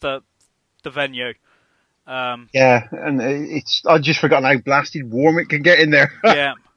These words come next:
Speaker 1: Um, but again, it's, that's
Speaker 2: Yeah.
Speaker 1: part and parcel
Speaker 2: Yeah,
Speaker 1: of
Speaker 2: I had
Speaker 1: the
Speaker 2: some, yeah, I had some issues with, um, with a poster and some water coming into my room, which was the only real downside of the weekend for me. Was,
Speaker 1: Yeah.
Speaker 2: uh,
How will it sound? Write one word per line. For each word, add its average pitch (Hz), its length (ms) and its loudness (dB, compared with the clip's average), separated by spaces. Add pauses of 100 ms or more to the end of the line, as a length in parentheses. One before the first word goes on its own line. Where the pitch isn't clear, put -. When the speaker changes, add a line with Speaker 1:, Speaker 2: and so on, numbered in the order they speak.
(180)
Speaker 1:
Um, 143 440 -4 (420)
but 190 320 2
again, 175 460 -4 (480)
it's, 170 340 -14 (1080)
that's 165 260 -4
Speaker 2:
Yeah. - 40 -6
Speaker 1:
part 165 220 -2
and 143 80 -18
parcel 139 300 -4
Speaker 2:
Yeah, 117 60 -4
Speaker 1:
of 113 100 -4
Speaker 2:
I 143 60 6
had 156 100 4
Speaker 1:
the 127 40 -12
Speaker 2:
some, 147 180 -10 (260)
yeah, 139 220 0
I 127 60 6
had 147 140 4
some 151 140 -4
issues 139 400 -2
with, 127 240 -2
um, 131 460 0 (100)
with 127 160 -2
a 123 60 -2
poster 127 540 -2
and 117 200 -6
some 117 200 -10
water 117 280 -8
coming 110 320 -6
into 107 280 -10
my 107 80 -6
room, 104 440 -6
which 107 300 -12
was 110 220 -16 (500)
the 175 100 4
only 190 200 4
real 147 240 2
downside 131 460 0
of 139 60 -6
the 143 60 -4
weekend 165 380 0
for 127 80 -12
me. 110 320 -8 (920)
Was, - 100 -20
Speaker 1:
Yeah. 135 200 -8
Speaker 2:
uh, 131 120 -12